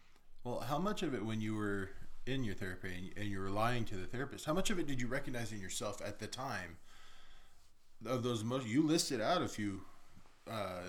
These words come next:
symptoms and things you were trying to hide, but how much of it did you actually know was for sure the case at the time?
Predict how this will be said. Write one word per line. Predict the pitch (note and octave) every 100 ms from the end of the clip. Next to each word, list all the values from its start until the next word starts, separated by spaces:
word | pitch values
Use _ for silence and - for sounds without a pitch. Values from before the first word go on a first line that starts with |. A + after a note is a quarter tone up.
| G2+
symptoms | - E3 D#3+ C3+ G#2+
and | G#2+
things | D3 C3+
you | A2+
were | A2
trying | - C3 A#2
to | G2+
hide, | C#3+ F#3+ B2+ F#2 - - - - - -
but | B2
how | C#3
much | B2+
of | A#2+
it | G#2
did | G#2
you | G2+
actually | G2+ - F#2 F#2
know | G#2+ A#2+ A#2 G2 F2+ - - - - - - - - A2+
was | A2+ G2 - - -
for | - A2
sure | - A#2
the | F#2+
case | - A2 -
at | G2+
the | -
time? | - A2 -